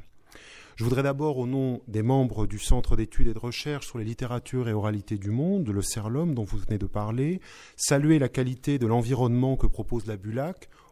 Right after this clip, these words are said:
aux enseignants-chercheurs et aux étudiants de notre institut, non seulement grâce à la gestion d'un fonds documentaire exceptionnel, mais aussi par la diversité d'une programmation culturelle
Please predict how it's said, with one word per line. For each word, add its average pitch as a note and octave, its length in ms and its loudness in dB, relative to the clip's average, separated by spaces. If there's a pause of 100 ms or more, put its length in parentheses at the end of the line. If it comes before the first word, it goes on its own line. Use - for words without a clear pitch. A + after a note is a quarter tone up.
aux C#3+ 160 2
enseignants-chercheurs C3 1080 -2
et B2+ 80 0
aux B2+ 80 -4
étudiants C3 380 -4
de B2+ 60 -2
notre A2+ 240 -4
institut, A#2+ 600 -6 (500)
non D3 140 8
seulement D#3+ 400 2
grâce C3 260 -4
à A#2+ 60 -4
la A#2 100 0
gestion A#2 460 -2
d'un G#2+ 100 0
fonds A#2+ 260 -2
documentaire G#2+ 540 -4
exceptionnel, G#2+ 800 -6 (360)
mais B2 200 2
aussi B2 260 -2
par B2 140 -8
la A2 100 -4
diversité C#3+ 680 -6
d'une C#3 160 -6
programmation B2 580 -2
culturelle B2 640 -6